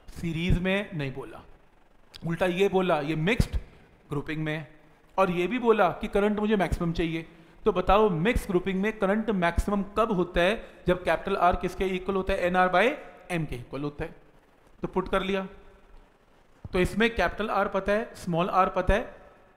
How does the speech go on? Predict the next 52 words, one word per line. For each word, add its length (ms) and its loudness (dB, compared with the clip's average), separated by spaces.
तो 80 -4
एन 200 2
और 120 4
एम 180 0
की 120 -8
एक 80 -8
equation 360 -2
आ 80 2
जाएगी 360 0
और 160 -6
साथ 360 0
में 80 0
number 300 0
of 140 -2
cells 300 0
पता 180 -4
है 100 -4
बारह, 260 2
तो 340 -6
M 140 2
into 240 0
N 200 -4
भी 80 -4
पता 200 -4
है 80 -2
बारह। 240 -4
अब 100 -6
एम 180 2
into 240 0
N 180 2
पता 200 2
है, 140 2
यहाँ 200 2
से 220 -2
एम 180 2
और 160 4
एन 180 0
की 100 -6
रेशियो 280 0
पता 220 0
है, 440 -2
simultaneously 1040 0
solve 300 0
करके 300 -4
फिर 200 -6
से 200 -4
एन 160 -6
और 120 -4
एम 180 -8
can 180 -10
be 80 -12
calculated। 580 -18